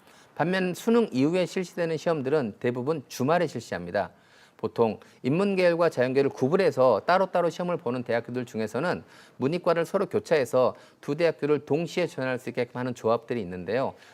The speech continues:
서강대, 성균관대 또는 중앙대와 한양대, 광운대와 세종대, 아주대, 인하대학교가 그 조합이 되겠습니다.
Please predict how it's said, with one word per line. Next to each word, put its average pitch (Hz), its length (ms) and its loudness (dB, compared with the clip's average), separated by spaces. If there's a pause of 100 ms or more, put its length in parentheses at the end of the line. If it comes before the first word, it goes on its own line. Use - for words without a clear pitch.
서강대, 180 460 0
성균관대 123 760 -2 (300)
또는 98 180 -10
중앙대와 131 580 0
한양대, 117 560 -2 (360)
광운대와 123 500 0
세종대, 120 640 -2 (160)
아주대, 123 440 0
인하대학교가 127 640 0
그 127 220 -4
조합이 92 340 -6
되겠습니다. - 600 -14